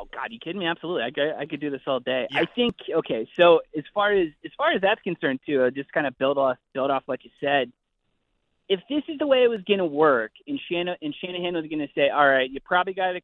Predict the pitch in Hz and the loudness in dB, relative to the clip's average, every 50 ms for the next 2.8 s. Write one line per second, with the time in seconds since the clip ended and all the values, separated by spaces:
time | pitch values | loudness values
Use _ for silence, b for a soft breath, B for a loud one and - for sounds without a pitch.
0 | _ _ - 185 180 - _ _ _ _ _ _ _ - 175 170 165 160 160 151 | _ _ -18 -18 -18 -18 _ _ _ _ _ _ _ -12 -10 -8 -6 -8 -8 -8
1 | - _ - - 143 143 143 143 160 180 190 170 170 175 175 170 160 - - - | -12 _ -20 -14 -8 -4 -2 0 2 0 0 0 -2 -2 -2 -2 -4 -6 -4 -2
2 | 170 165 160 156 156 160 156 151 147 - - - 160 151 147 | 0 0 2 2 0 0 0 -2 -4 -6 -4 -2 -2 -2 -2